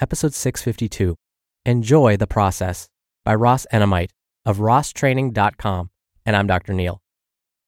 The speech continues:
Hey there, happy Tuesday, and welcome back to Optimal Health Daily, where I simply read to you from the best health and fitness blogs for free.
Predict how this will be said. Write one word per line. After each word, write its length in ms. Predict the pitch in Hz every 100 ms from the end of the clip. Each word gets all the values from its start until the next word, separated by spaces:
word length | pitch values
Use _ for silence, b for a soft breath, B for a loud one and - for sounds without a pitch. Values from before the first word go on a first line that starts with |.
| _
Hey 140 | 147 226
there, 160 | 175
happy 260 | 117 - 117
Tuesday, 680 | - - 185 165 123 127 165
and 100 | 123
welcome 300 | 110 - 104
back 240 | 98 98
to 100 | - -
Optimal 400 | 104 - 101 98
Health 240 | 98 -
Daily, 360 | 104 104 131 165 _ b -
where 120 | 113
I 60 |
simply 400 | 104 - 170 190
read 240 | 170 156 151
to 140 | 139
you 120 | 127
from 280 | 131 - 107
the 100 | 95 -
best 300 | 143 175 -
health 260 | - 170 -
and 140 | 170
fitness 320 | 139 - 120
blogs 560 | - 117 107 110 110 - _ _
for 160 | -
free. 320 | 113 104 87